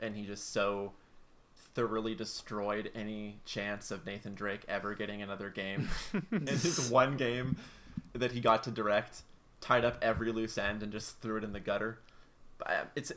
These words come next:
Speaker 1: don't get me wrong, listener, Uncharted four is a masterpiece, but you're not getting an Uncharted five.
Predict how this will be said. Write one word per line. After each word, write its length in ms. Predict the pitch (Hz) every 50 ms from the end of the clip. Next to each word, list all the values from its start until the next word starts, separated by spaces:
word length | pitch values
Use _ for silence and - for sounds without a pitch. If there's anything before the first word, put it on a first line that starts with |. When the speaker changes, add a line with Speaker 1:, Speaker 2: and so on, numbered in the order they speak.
| - - 135
Speaker 1:
don't 180 | 143 147 147
get 100 | 127 139
me 60 | 131 123
wrong, 220 | 123 120 120 113
listener, 260 | 107 - - 101 98
Uncharted 400 | 95 107 113 127 117 113 101 104
four 200 | - - 117 107
is 60 | 98
a 60 | - 95
masterpiece, 840 | 101 101 98 98 101 - 101 - - 104 98 95 92 - - - - - - - - - - - - - - - - - - - - - - - - - -
but 280 | - 98 95 92 - - - - - - - - - -
you're 140 | 104 110 104
not 180 | 104 98 98 -
getting 180 | 101 98 95
an 60 | 98 95
Uncharted 360 | 95 - - 101 98 95 -
five. 380 | - 104 98 95 95 95 92